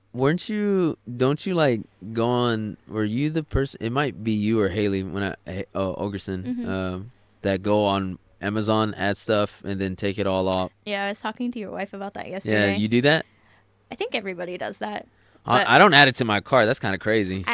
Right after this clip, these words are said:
Speaker 2: add it to my cart so I can see how much it is, and then
Speaker 1: Oh,
Speaker 2: I'm like,
Speaker 1: okay. Actually,
Speaker 2: "Yeah, I
Speaker 1: that's
Speaker 2: don't really
Speaker 1: smart.
Speaker 2: need it," and then I save for
Speaker 1: Yeah.
Speaker 2: later, and then I never look at the save for
Speaker 1: Yeah.
Speaker 2: laters.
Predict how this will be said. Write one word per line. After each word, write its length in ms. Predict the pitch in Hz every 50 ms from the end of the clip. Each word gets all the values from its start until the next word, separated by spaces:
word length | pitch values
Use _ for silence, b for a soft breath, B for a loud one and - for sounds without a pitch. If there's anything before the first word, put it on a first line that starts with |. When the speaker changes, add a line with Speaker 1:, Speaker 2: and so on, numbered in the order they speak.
| 226 247
Speaker 2:
add 60 | 269
it 100 | 311 269
to 80 | - 320
my 160 | 339 294 247
cart 240 | - 254 247 254 -
so 100 | - 233
I 60 | 233
can 160 | 226 208 196
see 140 | - 220 220
how 100 | 226 208
much 200 | 196 185 190 -
it 120 | 214 220
is, 220 | 233 247 254 247 226
and 60 | -
then 80 | 110
Speaker 1:
Oh, 60 | 110 107
Speaker 2:
I'm 140 | 104 98
like, 80 | 98 92
Speaker 1:
okay. 140 | - 98 92
Actually, 240 | 95 - - 123 127
Speaker 2:
"Yeah, 200 | 180 185 185 185
I 40 |
Speaker 1:
that's 120 | 196 196 -
Speaker 2:
don't 60 | -
really 100 | 196 190 190
Speaker 1:
smart. 40 | 190
Speaker 2:
need 140 | 196 196
it," 40 | 196 175
and 100 | 190 190
then 80 | 185
I 80 | 185 196
save 220 | - - 190 190 185
for 60 | 190
Speaker 1:
Yeah. 60 | 190
Speaker 2:
later, 240 | 170 165 170 175 190 190
and 120 | 185 180
then 120 | 170 175
I 60 | 180 170
never 260 | 175 165 170 - -
look 140 | - - -
at 80 | - -
the 40 |
save 200 | - - - -
for 80 | - -
Speaker 1:
Yeah. 260 | - - 98 95 95
Speaker 2:
laters. 160 | 95 98 107